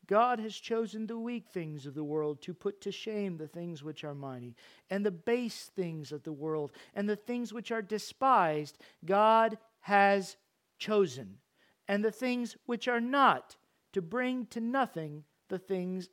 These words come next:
that are, that no flesh should glory in his presence." Ask Nebuchadnezzar about that in Daniel chapter four,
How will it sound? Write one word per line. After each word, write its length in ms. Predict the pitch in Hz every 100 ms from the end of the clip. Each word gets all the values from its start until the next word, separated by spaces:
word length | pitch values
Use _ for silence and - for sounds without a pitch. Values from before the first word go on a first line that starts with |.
| 165
that 240 | 175 - 185
are, 360 | 170 143 117 - _ _ _ _ _ _ _ _ _ _
that 180 | 160 160
no 300 | 151 175 214
flesh 640 | 220 - 165 113 - - - _ _ _ _
should 320 | - 151 127
glory 560 | 170 165 151 110 104 - _ _ -
in 180 | 127
his 200 | 123 120
presence." 680 | - - 117 87 76 - - - _ _ _ _ _ _ _ _ _
Ask 360 | 156 156 - -
Nebuchadnezzar 680 | 151 151 139 147 156 135 143
about 300 | 139 135 160
that 260 | 156 131 -
in 140 | 127
Daniel 380 | 131 127 127 120
chapter 320 | - 135 -
four, 320 | 117 139 107